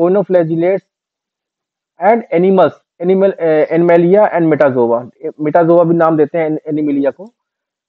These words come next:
और ये क्लेड सबसे पहले दो, टू थाउजेंड फिफ्टीन में आइडेंटिफाई किया गया था और उसको नाम दिया गया opicozoa।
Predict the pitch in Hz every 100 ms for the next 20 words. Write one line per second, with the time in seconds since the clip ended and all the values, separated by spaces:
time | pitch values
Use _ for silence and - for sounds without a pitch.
0 | _ _ _ _ _ 202 208 233 233 214
1 | 208 208 196 208 214 214 160 208 214 214
2 | 180 185 214 - - 185 190 202 147 143
3 | 135 156 147 147 156 147 151 147 185 -
4 | _ _ _ _ _ _ _ _ _ _
5 | _ _ _ _ - 180 - 202 175 180
6 | 175 170 202 - - 160 156 190 202 -
7 | _ 123 127 117